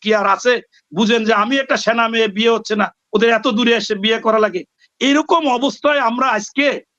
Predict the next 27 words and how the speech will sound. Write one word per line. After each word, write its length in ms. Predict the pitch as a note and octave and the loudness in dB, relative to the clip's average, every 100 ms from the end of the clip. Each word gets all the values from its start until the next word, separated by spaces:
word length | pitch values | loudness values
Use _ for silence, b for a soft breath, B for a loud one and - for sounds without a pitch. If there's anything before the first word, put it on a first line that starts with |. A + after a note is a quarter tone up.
| _ _ _ | _ _ _
চোর 260 | C#4 E4 E4+ | 2 2 2
না, 220 | C4 E3+ - _ _ _ | 2 0 -6 _ _ _
একটা 240 | A3 - | -4 -2
ডাকাত 600 | E3 B3 C4 D4 C#4+ D4 C#4+ _ _ _ | -2 0 0 0 2 0 -4 _ _ _
এবং 380 | A#3 B3+ C#4+ D#4+ D#4 _ _ | -2 0 0 -2 -10 _ _
এই 200 | A#3 B3 - - _ _ | -6 -6 -8 -20 _ _
আপনার 300 | F#3+ G#3+ B3 | -2 0 -2
সার্কাজের 640 | G#3 - G#3 - B3+ B3+ - | -2 -2 -2 -2 -2 -2 -2
জোকারের 480 | A#3+ B3 C4+ C4+ A#3+ - _ B _ G#3+ | -4 -2 -2 -2 -6 -14 _ B _ 2
মধ্যে 340 | G#3+ A#3 G#3 | 2 2 0
আমরা 240 | A3+ A3+ A3 | -2 0 0
জিম্মি। 420 | G3+ C#4 G#3+ - _ _ _ _ - | 0 0 -2 -6 _ _ _ _ -18
সার্কাজের 540 | - G#3+ A3 C4+ C4 A3+ | -4 -4 0 0 0 0
জোকারের 400 | A#3+ B3+ C4+ C#4 | 0 0 0 0
মতো 220 | C4 A#3 | 0 -2
প্রত্যেকে 440 | A3 G#3+ - C#4 - | -4 -4 -2 -4 -2
কথা 260 | A3 A#3+ | 0 0
বলে 200 | C4+ C#4+ | 2 0
যায়, 200 | C#4+ D#4+ D#4+ _ _ _ | 0 0 -2 _ _ _
আমরা 300 | F#3+ A3+ B3 | 0 2 0
শুনি, 340 | - A#3+ C4 D#4 | 0 0 0 2
সেটা 300 | - A3+ B3+ | 0 0 0
নিয়ে 140 | B3 | 0
টকশো 360 | G#3+ A3 - B3+ | 0 -2 -4 -4
করি, 220 | C#4 C#4+ | -2 0
আলোচনা 460 | A3 A3+ A#3 B3 | 0 -2 0 -2
করি। 340 | B3 C#4 D4 | 0 -2 -2